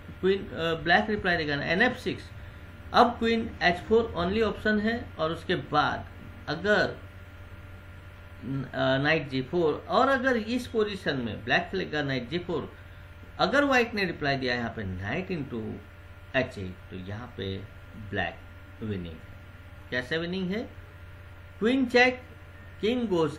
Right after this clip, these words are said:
anywhere, मतलब दो square है, या तो डी वन या एफ़ वन, अ,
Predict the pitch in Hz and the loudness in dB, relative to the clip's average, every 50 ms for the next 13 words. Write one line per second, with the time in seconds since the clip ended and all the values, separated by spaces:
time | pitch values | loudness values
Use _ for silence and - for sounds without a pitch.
0 | - - 151 180 220 254 277 262 196 160 131 120 113 117 123 131 - 165 165 147 | -4 0 2 4 4 4 4 4 4 4 4 2 2 0 -4 -6 -4 -4 -4 -2
1 | 135 135 202 247 262 214 - - 180 151 143 131 123 123 123 120 117 117 120 113 | 2 4 4 4 4 2 0 0 2 2 2 2 0 0 -2 -2 -2 -2 -2 -4
2 | - 113 110 104 - - 208 254 285 269 247 214 180 151 143 110 - - 151 180 | -4 -6 -8 -6 -4 -2 -2 0 0 0 -2 -2 0 0 -2 -2 -2 0 0 0
3 | - - - 131 117 113 110 107 107 - - - - - - - - | -2 -2 -4 -4 -2 -2 -2 -4 -6 -10 -14 -16 -16 -16 -16 -12 -6